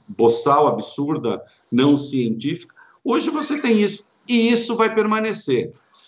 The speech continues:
Então, assim, pra, é, concluir essa intervenção, se o Biden, eu espero que o Biden tenha a esperteza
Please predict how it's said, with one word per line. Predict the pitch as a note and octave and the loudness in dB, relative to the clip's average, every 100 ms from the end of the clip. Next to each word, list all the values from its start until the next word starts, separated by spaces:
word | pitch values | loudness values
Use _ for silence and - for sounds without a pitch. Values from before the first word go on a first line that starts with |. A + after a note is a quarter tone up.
| - | -10
Então, | E3+ F3+ A#3+ A#3+ | -6 0 0 0
assim, | F3 D3+ B2+ | -2 -2 -6
pra, | A2+ F3+ E3 C#3+ B2+ | -4 -2 0 -2 -4
é, | B2 B2 | -8 -8
concluir | - D3+ C#3+ D3 | -6 -6 -2 -2
essa | C3+ | -2
intervenção, | C3 B2+ A#2 A#2 F3 D3 B2+ _ _ _ _ | -6 -6 -6 -6 -4 -4 -8 _ _ _ _
se | - - - C#4 | -12 -8 -2 -2
o | A#3+ | 0
Biden, | D#3+ B2 G#2+ F2 E2 E2 - | 0 0 -2 -4 -10 -12 -8
eu | D3 F#3+ | -4 -4
espero | G3 - - F3 G3 B2+ G#2+ | -6 -12 -4 0 0 0 -2
que | A#2 | -8
o | |
Biden | G2+ B2 C3 A2 G#2 | -6 -2 -2 -2 -6
tenha | - A#2 A2 G#2 - | -6 -4 -4 -6 -8
a | A#2+ | -4
esperteza | C#3 D3 - A#2+ G2 - B2+ C3+ G2+ - D#2 | -2 -4 -6 -4 -4 -4 0 2 2 -4 -12